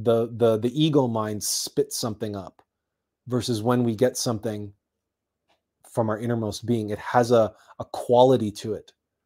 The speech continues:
that we can discern. And that also we learn in meditation. And then in self-observation and transformation of impressions, we experience it and we, we learn more and we develop the capacity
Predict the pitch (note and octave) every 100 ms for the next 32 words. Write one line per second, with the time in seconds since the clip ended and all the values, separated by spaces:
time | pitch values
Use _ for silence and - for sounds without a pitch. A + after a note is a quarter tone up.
0 | _ _ _ - - C3 - B2 A#2 G#2+
1 | - A#2+ A#2 G2 F2+ - _ _ _ _
2 | _ _ _ _ _ _ - A2 A#2+ B2
3 | C3 - B2 A2+ A2+ A2+ G#2+ G#2 G2+ -
4 | G#2+ - G2+ G2+ _ _ _ _ A2 G#2+
5 | F#3 D#3+ C#3 E3 - A2 - B2 A2+ A2+
6 | G#2+ A2 A2 A#2 - G#2+ A2 - A2+ -
7 | A#2+ A2 A2+ G#2 - G2+ G#2 - D#3+ E3+
8 | A#2 A2 - _ _ _ - B2 B2 -
9 | - D3 D#3+ C#3 B2+ B2+ - _ _ B2
10 | A#2+ B2 B2 B2+ B2 B2 C3 C3 B2 -
11 | _ _ A2+ A#2+ C3+ D#3 D#3+ C3+ B2 A#2
12 | B2 B2+ - - - B2 C3+ - A#2+ A2+